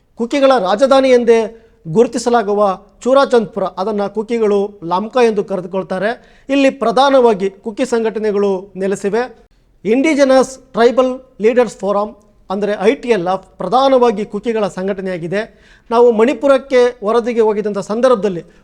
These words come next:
ಚೂರಾಚಂದ್ಪುರದ ಐ ಟಿ ಎಲ್ ಎಫ್ ಕಚೇರಿಗೂ ಕೂಡ ಹೋಗಿದ್ದೆವು. ಅಲ್ಲಿ ಈಗಾಗಲೇ ಪ್ರತ್ಯೇಕವಾದಂತಹ ಆಡಳಿತ ವ್ಯವಸ್ಥೆಯನ್ನ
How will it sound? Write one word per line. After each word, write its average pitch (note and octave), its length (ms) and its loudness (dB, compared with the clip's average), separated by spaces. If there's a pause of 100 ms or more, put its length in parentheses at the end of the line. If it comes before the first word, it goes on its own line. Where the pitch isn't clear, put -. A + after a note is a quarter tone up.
(120)
ಚೂರಾಚಂದ್ಪುರದ B3 1000 0
ಐ A3 120 4
ಟಿ C#4+ 160 -8
ಎಲ್ B3+ 180 2
ಎಫ್ A#3+ 140 -2
ಕಚೇರಿಗೂ A3+ 440 0
ಕೂಡ G#3+ 180 -2
ಹೋಗಿದ್ದೆವು. F#3+ 640 -2 (240)
ಅಲ್ಲಿ B3 320 2
ಈಗಾಗಲೇ C4 380 2
ಪ್ರತ್ಯೇಕವಾದಂತಹ A3+ 1160 -2
ಆಡಳಿತ G#3+ 380 0
ವ್ಯವಸ್ಥೆಯನ್ನ G#3+ 720 -2